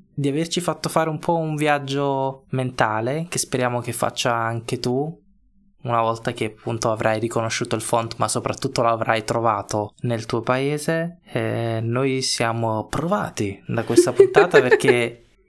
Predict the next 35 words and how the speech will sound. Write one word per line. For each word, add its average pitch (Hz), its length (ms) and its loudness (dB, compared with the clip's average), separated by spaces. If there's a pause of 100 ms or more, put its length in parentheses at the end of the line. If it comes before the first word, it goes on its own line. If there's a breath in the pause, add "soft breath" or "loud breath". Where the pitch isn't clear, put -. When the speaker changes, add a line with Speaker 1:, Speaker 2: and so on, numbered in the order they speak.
Speaker 1:
è - 140 -2
incredibile, 165 680 0
ma 135 180 2
a - 20 4
livello 127 360 0
emotivo 147 880 -2
comunque 131 420 -2
ri-, - 260 -8
ti - 180 -4
smuove 123 720 0
qualcosa 123 420 0
dentro. 107 760 -2 (300)
Speaker 2:
Sì. 233 460 -2 (760)
Speaker 1:
Cioè, 165 140 2
assumendo 135 460 0
i 131 40 -2
punti, 127 300 -4
perché 127 240 -2
magari, 165 560 -2
eh, 117 500 0 (340)
anche 143 360 -2
l'es-, - 440 -2 (400)
l'estetica 117 640 0
proprio 113 280 0
del 113 160 -2
profilo, 110 480 0
è 104 60 0
vero 120 280 2
che 139 140 -4
non 110 160 0
sono 110 240 0
foto 110 560 -2
tutte 117 300 -4
uguali, 107 360 2
però, 147 600 0